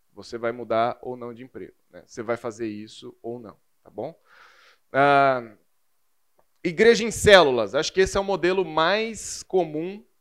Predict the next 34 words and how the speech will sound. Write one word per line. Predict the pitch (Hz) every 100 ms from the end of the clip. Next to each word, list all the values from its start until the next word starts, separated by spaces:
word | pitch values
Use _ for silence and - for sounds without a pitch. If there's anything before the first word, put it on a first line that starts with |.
| _ _
né? | 131 151 170
Acho | -
que | - 156
se | -
espalhou | 160 - 165 170 180
mais | 160 160 190 180
na | 170
igreja. | 143 131 151 165 170 180 _ _ _ _
Todo | 214 196
mundo | 196
já | 170
escutou | 156 160 170
falar | 151 147 147
de |
igreja | 131 139 127
em | 120
células? | - 175 156 113 98 _ _ _ _ _ _ _ -
Né? | 139
Se | 160
você | 180 185 208
conversar | 226 214 208 - 196
com | 196 196
qualquer | 185 180 - 202 226 214 139 113 151
irmão | 175 170 180 190
em |
Cristo | - 170 180 -
de | 151 147
uma | 160 156 147 135 123 -
denominação | 127 165 175 170 160 - 160 156 139 113 -
pentecostal | 151 143 160 156 - - 170 175
ou |
neopentecostal | 160 156 160 147 147 135 - 151 156
e | 160
falar, | 170 156 143